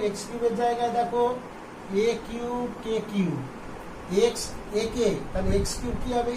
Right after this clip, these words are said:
এ কিউব কে কিউব, দুজনেরই কিউব হবে, by এ স্কয়ার। দ্বিতীয়টা কি লিখতে পারবো? ওয়াই কিউব সমান বি কিউব কে কিউব by বি স্কয়ার। জেড কিউব কি লিখতে পারবো?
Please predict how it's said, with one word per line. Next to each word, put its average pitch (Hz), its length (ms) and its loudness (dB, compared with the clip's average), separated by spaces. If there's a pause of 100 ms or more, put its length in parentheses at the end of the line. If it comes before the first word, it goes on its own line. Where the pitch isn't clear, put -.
(140)
এ 208 40 4 (100)
কিউব 254 220 0 (100)
কে 214 180 2
কিউব, 151 180 0 (220)
দুজনেরই 233 560 2
কিউব 214 180 -2 (100)
হবে, 139 140 -2 (560)
by 208 320 8 (400)
এ - 20 6 (120)
স্কয়ার। 208 420 6 (680)
দ্বিতীয়টা 240 460 0
কি 247 140 -6
লিখতে 240 260 -4
পারবো? 240 200 -2 (120)
ওয়াই 214 160 10 (100)
কিউব 240 160 -4 (100)
সমান 240 320 2 (800)
বি 208 120 0 (160)
কিউব 240 340 -4 (180)
কে 233 120 4 (160)
কিউব 226 320 2 (760)
by 220 340 6 (160)
বি 233 100 0 (100)
স্কয়ার। 208 420 6 (680)
জেড 226 180 8 (100)
কিউব 247 260 -2
কি 254 160 0
লিখতে 240 300 -2
পারবো? 240 280 2